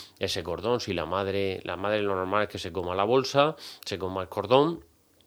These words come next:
y ese cordón, eh, si la madre no lo corta, nosotros debemos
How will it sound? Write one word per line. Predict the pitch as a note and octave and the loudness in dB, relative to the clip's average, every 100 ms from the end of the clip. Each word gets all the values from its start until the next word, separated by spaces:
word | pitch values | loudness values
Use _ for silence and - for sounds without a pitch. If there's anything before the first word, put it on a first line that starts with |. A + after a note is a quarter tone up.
| _ _ _ - | _ _ _ -4
y | A2 | -2
ese | G#2+ G#2 | 0 0
cordón, | G#2+ G#2+ B2 C#3+ D3 - - - | 2 6 6 6 0 -10 -20 -6
eh, | A#2 G#2+ G#2 G#2 G2+ G2 F#2 E2+ | 0 2 4 4 2 2 -2 -4
si | F#2+ F#2 | -4 -2
la | F2+ | -2
madre | F#2 G2 G2+ | -2 -2 -2
no | G#2 | 0
lo | G2+ F#2 | -2 -2
corta, | G#2 - A2 | -4 -2 -4
nosotros | F#2+ - F#2 F2 | -4 -8 -10 -8
debemos | F2+ F#2+ G2+ G#2+ A2+ | -6 -6 -4 -4 -6